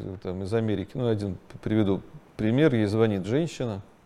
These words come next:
и говорит: «Вы знаете, говорит, Екатерина Сергеевна, мы с вами не знакомы, конечно, я, говорит, тут несколько дней назад хотела покончить жизнь самоубийством, и вот что-то вдруг нажала на какую-то кнопку там и, и увидела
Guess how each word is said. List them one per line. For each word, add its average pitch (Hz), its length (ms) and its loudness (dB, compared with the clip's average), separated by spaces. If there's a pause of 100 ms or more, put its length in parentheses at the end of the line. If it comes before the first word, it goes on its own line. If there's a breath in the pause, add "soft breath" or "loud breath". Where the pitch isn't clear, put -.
(2000 loud breath)
и 101 80 2
говорит: 104 520 8
«Вы 107 60 4
знаете, 131 360 4
говорит, 107 260 -2
Екатерина - 240 -12
Сергеевна, 110 320 -2
мы 110 60 -4
с - 80 -10
вами 123 180 2
не 120 80 0
знакомы, 127 480 0
конечно, 107 480 -6
я, 113 240 -2
говорит, 120 220 -6
тут 110 200 -6
несколько 120 300 -2
дней 120 140 2
назад 120 280 2
хотела 110 380 -2
покончить 107 540 -4
жизнь 104 220 -2
самоубийством, 104 840 -6 (880 loud breath)
и 107 400 4 (220)
вот 107 160 -4
что-то 117 240 -4
вдруг 110 400 -2 (300)
нажала 113 400 0
на 98 120 -6
какую-то - 240 -12
кнопку - 320 -6
там 104 240 -2
и, 104 280 -2
и - 20 2
увидела 110 640 4